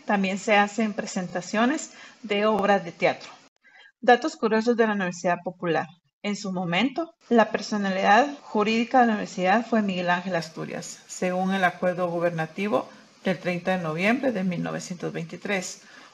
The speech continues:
Uno de los estudiantes destacados de la universidad fue Manuel Noriega Morales, economista guatemalteco,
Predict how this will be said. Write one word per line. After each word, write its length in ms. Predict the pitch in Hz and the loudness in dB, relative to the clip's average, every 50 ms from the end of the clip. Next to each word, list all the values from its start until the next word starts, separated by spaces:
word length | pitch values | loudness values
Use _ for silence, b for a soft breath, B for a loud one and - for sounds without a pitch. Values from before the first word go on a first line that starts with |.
| B B | B B
Uno 220 | - 208 202 202 202 | -4 -2 0 2 2
de 60 | 196 | 0
los 160 | 185 190 - | 0 -2 -4
estudiantes 520 | 190 180 - 190 180 165 170 170 170 180 165 | -6 -6 -6 -4 -4 -2 -4 -4 -6 -6 -6
destacados 640 | 175 170 - - 165 170 - 180 185 185 185 175 | -6 -6 -4 -4 -4 2 4 4 6 6 4 2
de 100 | 165 180 | 0 -2
la 100 | 165 156 | -2 -2
universidad 760 | 165 165 160 143 160 165 - 170 170 160 170 214 254 - - - - | -2 -6 -6 -8 -10 -10 -8 -2 2 4 4 4 4 2 -4 -14 -8
fue 160 | - 196 180 | -4 -4 -2
Manuel 340 | 170 165 165 165 170 170 165 | -2 -2 -4 -4 -4 -4 -4
Noriega 460 | 160 139 - 196 214 220 190 160 139 | -4 -4 -2 0 2 2 2 0 -2
Morales, 640 | - - - 160 180 196 196 180 - - - - - - | -6 -10 -4 2 4 4 4 2 -2 -10 -12 -16 -10 -12
economista 640 | 190 - - 196 175 165 165 170 185 - - 214 | -10 -6 -4 -4 -4 -4 -4 -6 -6 -2 0 0
guatemalteco, 840 | 202 196 185 - 185 170 165 160 165 - - 220 233 - - 294 | 2 2 0 -2 -2 -6 -6 -6 -6 -2 0 0 0 0 -6 -10